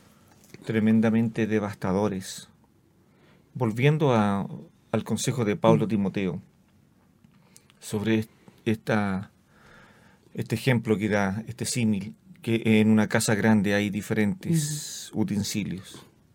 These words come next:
Speaker 1: al respecto. Yo creo que eso es lo que tenía en mente Jehová en el capítulo diecinueve, volviendo ahí a,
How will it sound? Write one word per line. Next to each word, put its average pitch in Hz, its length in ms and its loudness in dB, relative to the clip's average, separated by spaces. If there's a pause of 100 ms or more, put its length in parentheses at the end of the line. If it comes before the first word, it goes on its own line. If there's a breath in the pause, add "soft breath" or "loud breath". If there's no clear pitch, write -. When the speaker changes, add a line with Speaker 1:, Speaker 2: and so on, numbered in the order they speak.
(120)
Speaker 1:
al 101 80 -14
respecto. 98 500 -12 (1400 soft breath)
Yo 120 180 0
creo 113 200 2
que 117 320 4 (960)
eso 143 180 2
es - 20 6
lo 175 60 6
que 147 80 2
tenía 139 180 6
en 120 100 6
mente 104 600 0
Jehová 101 500 0 (1040 soft breath)
en 110 100 0
el 95 60 -4
capítulo 110 320 0
diecinueve, 107 520 2
volviendo 104 720 0
ahí 104 160 -2
a, 95 200 0